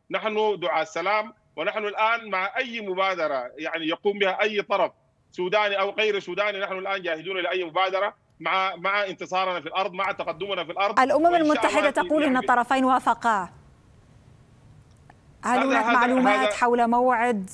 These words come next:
Speaker 2: متوقع وإن كان هناك حضور للجانبين أو قادة الجانبين؟
Speaker 1: ليست، لا، لا، يعني ليس هنالك الآن، الآن تحديد قاطع يعني، يعني،
Speaker 2: نعم.
Speaker 1: يعني لأي لقاء.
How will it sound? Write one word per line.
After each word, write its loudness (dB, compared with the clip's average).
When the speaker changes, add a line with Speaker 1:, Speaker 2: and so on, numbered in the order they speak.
Speaker 2:
متوقع 0
وإن -2
كان -2
هناك -4
حضور -2
للجانبين 0
أو -4
قادة -2
الجانبين؟ -4
Speaker 1:
ليست، -2
لا، 0
لا، 2
يعني 0
ليس -2
هنالك 0
الآن، 0
الآن -4
تحديد -6
قاطع 0
يعني، -4
يعني، -2
Speaker 2:
نعم. -2
Speaker 1:
يعني 2
لأي 2
لقاء. 2